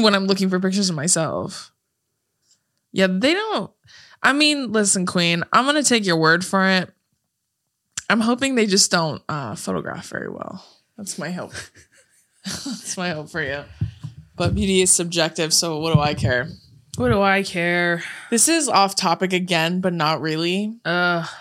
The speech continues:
Speaker 2: again?
Speaker 1: <laughs> You sent me a TikTok. Okay, those voice effects on TikTok are so
Speaker 2: The
Speaker 1: funny.
Speaker 2: SpongeBob one kills
Speaker 1: Well,
Speaker 2: me.
Speaker 1: just all the, <laughs> did you see the one I sent, which is like, "Whether you're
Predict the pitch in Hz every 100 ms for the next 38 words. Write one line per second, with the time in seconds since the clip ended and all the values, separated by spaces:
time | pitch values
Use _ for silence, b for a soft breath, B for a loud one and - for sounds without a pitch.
0 | - 180 - 160 170 180 196 214 196 B
1 | B _ - 196 190 190 202 190 226 220
2 | 214 170 185 202 190 196 - 180 180 165
3 | 175 208 226 196 151 180 - 208 208 214
4 | 214 196 175 190 160 165 180 180 170 170
5 | - - - 160 214 226 185 151 156 220
6 | 233 233 254 247 269 285 294 294 254 -
7 | 202 190 190 214 220 240 240 - 247 -
8 | 190 202 208 208 196 185 180 190 - -
9 | - - - - 226 233 269 269 254 240
10 | 208 196 208 - 180 185 196 202 208 190
11 | 196